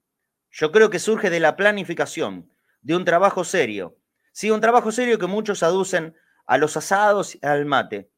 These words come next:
No sé de dónde sale, pero si el asado y el mate tuvo algo que ver en esto, bienvenido sea. Vamos todos a comer asado del resto de nuestra vida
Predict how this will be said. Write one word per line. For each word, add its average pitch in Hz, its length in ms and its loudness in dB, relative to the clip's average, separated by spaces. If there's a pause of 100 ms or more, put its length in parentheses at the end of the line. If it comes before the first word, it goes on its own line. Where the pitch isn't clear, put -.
(280)
No 214 140 -6
sé 214 160 -2
de 127 180 2
dónde 110 220 -2
sale, 87 400 -10 (580)
pero 135 160 -2
si 151 120 -6
el 143 60 0
asado 190 420 0
y 147 80 0
el 135 100 -2
mate 139 260 -4
tuvo 156 320 0
algo 151 240 2
que 123 120 -2
ver 156 160 0
en 127 140 -6
esto, 165 460 -6 (160)
bienvenido 135 520 -4
sea. 98 380 -8 (400)
Vamos 127 320 -4
todos 170 240 -4
a 110 60 -4
comer 127 240 -4
asado 135 340 -2
del 120 160 -2
resto 156 340 -4
de 117 80 -6
nuestra 120 260 -6
vida 120 400 -4